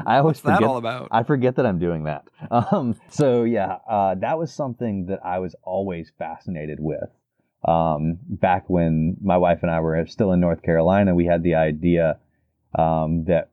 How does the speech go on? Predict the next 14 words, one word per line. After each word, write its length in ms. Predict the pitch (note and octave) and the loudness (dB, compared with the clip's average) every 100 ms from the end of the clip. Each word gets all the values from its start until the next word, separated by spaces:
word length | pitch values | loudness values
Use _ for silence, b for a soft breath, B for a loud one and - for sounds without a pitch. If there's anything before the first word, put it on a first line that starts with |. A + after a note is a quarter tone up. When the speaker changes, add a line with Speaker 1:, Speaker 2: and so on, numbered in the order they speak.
| - | -2
Speaker 1:
maybe 340 | F#2 F#2+ F2 | 2 4 4
we 140 | E2+ | 4
would 400 | E2 F#2 F#2 D#2+ | 2 2 2 0
do, 360 | D#2 F2 E2+ D#2 | 0 2 4 4
like, 240 | D#2 D#2+ | 2 2
a 160 | D#2+ D#2 | 0 -2
small, 880 | - - F#2 F2 F2 E2+ E2 D#2 - _ _ _ _ _ _ _ - | -4 -2 0 4 4 4 2 0 -4 _ _ _ _ _ _ _ -16
like, 120 | D#2+ - - | -16 -16 -16
snail 380 | - G2 F2+ E2+ | -4 0 2 2
farm 380 | F2+ D#2+ D#2+ | 0 0 2
in 120 | E2 E2 | 2 2
North 220 | D#2+ D#2+ | 0 0
Carolina, 440 | E2 E2+ C#3 A#2 | 0 2 2 2
because 540 | E2 F2+ F2 E2+ D#2+ | 0 2 2 2 -2